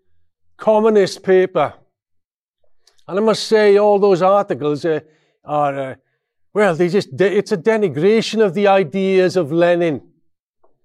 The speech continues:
When you read them, you think that Lenin was a, a Russian nationalist. They mention all sorts of things,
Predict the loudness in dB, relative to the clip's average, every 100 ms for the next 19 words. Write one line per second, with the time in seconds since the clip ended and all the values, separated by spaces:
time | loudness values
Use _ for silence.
0 | _ _ _ _ _ -8 -2 0 0 0
1 | 0 2 0 0 -4 -2 -2 0 -2 -4
2 | -4 _ _ _ _ -4 0 2 2 2
3 | 2 2 0 -2 -6 -4 -2 -2 -2 -2
4 | -2 -4 -4 -2 -2 -4 -8 -20 _ _
5 | _ _ _ _ -6 0 2 0 2 2
6 | 4 4 2 2 0 2 -2 0 -2 -2
7 | -4 -10 -20